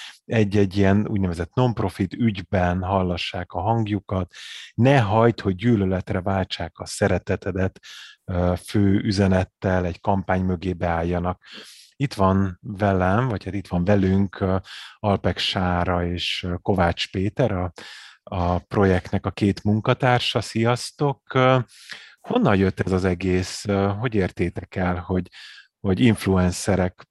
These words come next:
meséljenek ezekről a témákról?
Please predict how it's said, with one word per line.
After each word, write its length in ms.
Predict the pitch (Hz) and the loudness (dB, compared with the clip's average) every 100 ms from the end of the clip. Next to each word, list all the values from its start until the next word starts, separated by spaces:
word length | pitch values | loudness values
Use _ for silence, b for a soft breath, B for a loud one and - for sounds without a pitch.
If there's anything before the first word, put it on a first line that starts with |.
| - | -14
meséljenek 840 | - 98 90 - 90 90 90 87 | -6 -4 -2 -4 -4 -2 -4 -6
ezekről 460 | - 90 87 92 92 | -6 -4 -4 -4 -6
a 40 | |
témákról? 800 | - 92 90 87 - - 92 90 | -2 -2 0 0 -2 -4 -2 -2